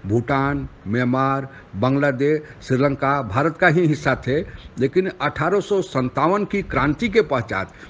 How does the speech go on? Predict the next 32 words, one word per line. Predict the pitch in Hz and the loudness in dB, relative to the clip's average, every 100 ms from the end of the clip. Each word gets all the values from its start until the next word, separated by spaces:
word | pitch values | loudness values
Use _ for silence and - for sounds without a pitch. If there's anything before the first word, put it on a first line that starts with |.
| - 110 | -14 -6
ब्रिटिश | 117 147 156 226 - | 0 0 2 0 0
साम्राज्य | 208 143 147 131 | -2 0 0 0
की | 147 | 2
नींव | 131 151 107 | 4 4 2
हिल | 131 | 0
गई | 107 107 151 160 113 | 0 -2 -2 -6 -2
और | 143 | 2
उन्हें | 156 165 170 | 2 2 2
लगा | 120 156 175 | 2 0 0
कि | 175 160 | 2 2
इतने | 156 190 | 2 0
बड़े | 175 185 | 2 2
भूभाग | 131 123 120 151 | 2 0 0 -2
का | - 110 123 | -2 -4 -4
दोहन | 120 151 151 160 175 147 - | -2 2 2 2 -2 -6 -4
एक | 143 160 | -2 0
केंद्र | 156 165 160 | 2 2 0
से | 160 151 | -2 -4
करना | 123 123 147 | -2 -2 -2
संभव | 156 135 127 175 | -2 0 2 2
नहीं | 139 110 | 2 -2
है। | 101 143 - - - | -2 -4 -8 -18 -2
एक | 139 - - - | 0 0 -6 -6
एवं | 135 156 160 | 0 0 0
फूट | - 196 170 | 2 2 4
डालो | 131 139 170 170 139 | 2 2 2 0 -2
एवं | 139 | -4
शासन | - 143 - 175 | -2 0 0 0
करो | 139 143 | 0 -2
की | 127 120 | -2 -4
नीति | 120 143 | -2 -2
अपनाई | 117 110 113 165 | -2 -2 -2 -2